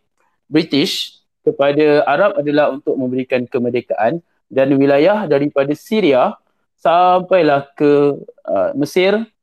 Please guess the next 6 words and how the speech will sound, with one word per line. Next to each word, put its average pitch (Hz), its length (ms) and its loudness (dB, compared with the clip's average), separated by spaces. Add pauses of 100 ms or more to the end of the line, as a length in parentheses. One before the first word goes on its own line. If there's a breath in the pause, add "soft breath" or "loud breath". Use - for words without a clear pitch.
(140)
sampailah 151 1200 0 (680)
ke 147 160 0
Yaman, 147 640 0 (560)
semuanya, 170 800 0 (720)
uh, 123 680 4 (140)
apa? 214 80 2